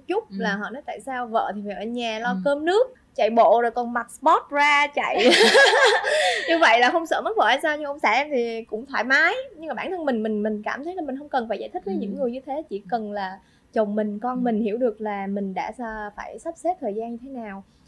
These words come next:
Speaker 1: Như, thực ra như bốn, bốn người, như nhóm em hoặc là bất cứ người chạy bộ nào cũng vậy.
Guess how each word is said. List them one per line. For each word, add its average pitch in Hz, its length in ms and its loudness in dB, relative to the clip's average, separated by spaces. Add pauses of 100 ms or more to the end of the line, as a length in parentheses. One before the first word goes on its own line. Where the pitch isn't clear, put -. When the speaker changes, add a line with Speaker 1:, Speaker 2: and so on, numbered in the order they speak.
(220)
Speaker 1:
Như, 269 340 -6
thực 262 100 -4
ra 277 140 2
như 269 180 -4
bốn, 285 280 0 (180)
bốn 320 260 -2
người, 233 200 0 (220)
như 240 120 -6 (120)
nhóm 247 380 -6
em 240 400 -6
hoặc - 140 -16
là 185 220 -6
bất - 180 -6
cứ 320 140 -2
người 339 140 -4
chạy 190 120 -2
bộ 185 180 -6
nào 190 240 -8
cũng 214 100 -16
vậy. 233 200 -8